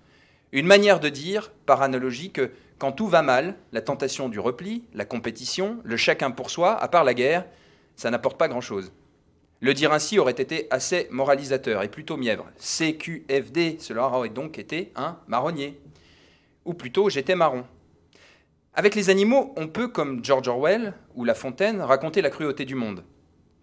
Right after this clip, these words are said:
Tirer les marrons du feu, au sens premier, nous dit à nouveau l'Académie, c'est d'ailleurs s'exposer à des risques au profit d'autrui par allusion à la fable de Jean de La Fontaine, le singe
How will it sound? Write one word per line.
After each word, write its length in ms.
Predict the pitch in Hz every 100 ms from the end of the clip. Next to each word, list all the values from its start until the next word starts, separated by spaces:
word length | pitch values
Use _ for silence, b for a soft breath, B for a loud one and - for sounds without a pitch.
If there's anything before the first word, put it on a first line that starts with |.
| -
Tirer 240 | 170 170
les 80 | 135
marrons 300 | 123 120 120
du 100 | 113
feu, 320 | - 165 233 120
au 100 | 117
sens 280 | 147 127
premier, 440 | - 113 113 214 226
nous 120 | 117
dit 160 | 107 117
à 60 | 110
nouveau 220 | 110 110
l'Académie, 440 | 104 107 104 156
c'est 160 | 214 165
d'ailleurs 320 | 131 156 202
s'exposer 840 | - 208 208 - 175 160 131 165 - _
à 100 | -
des 140 | 117 113
risques 360 | 147 - - -
au 80 | 104
profit 340 | - 160 190
d'autrui 360 | 127 110 185 208
par 260 | 127 107 -
allusion 640 | 190 190 170 160 202 262
à 80 | 117
la 80 | 107
fable 360 | - 175 226 233 b b _
de 100 | 95
Jean 400 | 90 117 147 -
de 60 | 101
La 120 | 98
Fontaine, 420 | - 98 170 202
le 100 | 139
singe 540 | 127 - 175 214 202